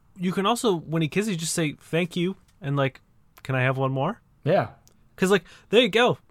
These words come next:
Speaker 1: You've acknowledged that you like it and acknowledged <laughs> that you want more.
Speaker 2: Yeah. And it's playful.
Speaker 1: Boom.
Speaker 2: Like, no one's gonna get,
Speaker 1: Yeah.
Speaker 2: like, weird about it. And, like, this person's the one doing it. He's not gonna be like, "Whoa, you like this, you fucking weirdo?"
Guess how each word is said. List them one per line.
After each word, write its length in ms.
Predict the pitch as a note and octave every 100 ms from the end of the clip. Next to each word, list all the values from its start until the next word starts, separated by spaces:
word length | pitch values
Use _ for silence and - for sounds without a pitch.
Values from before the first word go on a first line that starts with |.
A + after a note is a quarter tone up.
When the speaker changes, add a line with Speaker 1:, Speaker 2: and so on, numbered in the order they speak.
| -
Speaker 1:
You've 320 | D#3+ F3 - _
acknowledged 600 | - D#3+ D#3 F3 G#3+ G3+
that 140 | G3 D#3
you 100 | E3
like 240 | E3 F#3
it 140 | D3+ D#3+
and 80 | D#3
acknowledged 420 | D#3 D#3 F3 -
<laughs> 20 |
that 100 | F#3+
you 100 | F3+
want 180 | F#3 D#3+
more. 280 | F3+ G#3+ B2+
Speaker 2:
Yeah. 220 | A#2+ D#3 - - -
And 120 | E3+
it's 100 | G3
playful. 340 | - G#3+ A#3
Speaker 1:
Boom. 160 | B3+ B2
Speaker 2:
Like, 160 | B2+ B2+
no 140 | C#3+
one's 160 | F#3 E3
gonna 160 | D#3
get, 220 | C3 C3
Speaker 1:
Yeah. 60 | E4+
Speaker 2:
like, 180 | E4+ G3 - _ -
weird 320 | B2 C3 F3+
about 300 | A#2 G2 G2
it. 140 | A2 -
And, 140 | D#3
like, 260 | D3 C3+ - - - _ _
this 260 | F3+ D3+ F3+
person's 400 | - G#3 G3+ G#3
the 60 | F3
one 160 | E3+
doing 300 | C#3 C#3+ F#3
it. 120 | B2+ G#2+
He's 160 | D3+
not 140 | E3 E3+
gonna 140 | F3+
be 80 | C#3+
like, 180 | C#3 -
"Whoa, 320 | F3 C3+ - - -
you 140 | D3
like 260 | B2 A#2+ -
this, 240 | B3 B3
you 60 | -
fucking 360 | - C3 B2+
weirdo?" 440 | G#2 A#2 D#3+ G#3+